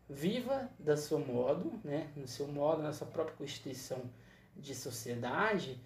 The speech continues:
e ao mesmo tempo a gente promova um bem-estar ou que eles se sintam bem dentro desse ambiente?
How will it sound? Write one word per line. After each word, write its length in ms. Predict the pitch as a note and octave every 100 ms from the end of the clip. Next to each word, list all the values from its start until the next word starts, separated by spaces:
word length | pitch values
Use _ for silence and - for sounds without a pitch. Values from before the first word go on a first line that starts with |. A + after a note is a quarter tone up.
| - - -
e 140 | A3+
ao 100 | C#4+
mesmo 260 | A3+ E3 D3
tempo 440 | C#3+ F3 A#3+ A3
a 40 | F#3+
gente 140 | -
promova 580 | - A#3 G3+ A3+ E4+ A3
um 140 | F3
bem-estar 840 | D3 D3 C#3 - - D3+ G3+ - D#3+
ou 120 | F3
que 180 | - G3+
eles 140 | G3
se 100 | -
sintam 420 | - B3 A#3+ -
bem 260 | D3 E3 F#3+
dentro 200 | C3 B2+
desse 260 | - - C#3
ambiente? 640 | D3+ G#3 D3+ C#3+ - -